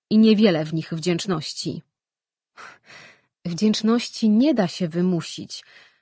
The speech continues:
i trudno ją zachować, kiedy twoja nauczycielka stara się być towarzyszką tak niemiłą, jak to tylko możliwe.”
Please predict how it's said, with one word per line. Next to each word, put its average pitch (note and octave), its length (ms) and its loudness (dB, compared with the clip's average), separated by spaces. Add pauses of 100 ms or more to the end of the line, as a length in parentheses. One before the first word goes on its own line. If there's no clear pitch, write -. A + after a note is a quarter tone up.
i F#3+ 80 -8
trudno B3+ 340 2
ją A#3+ 200 4
zachować, F#3+ 580 0
kiedy F3 200 -4
twoja F3 240 0
nauczycielka G3+ 760 -2
stara G#3 280 -2
się G#3 140 -4
być F#3+ 240 -6
towarzyszką F#3+ 680 -2
tak B3 200 -6
niemiłą, F#3 540 2
jak G3 160 -4
to A3 80 -4
tylko A#3 260 -2
możliwe.” F3+ 640 -4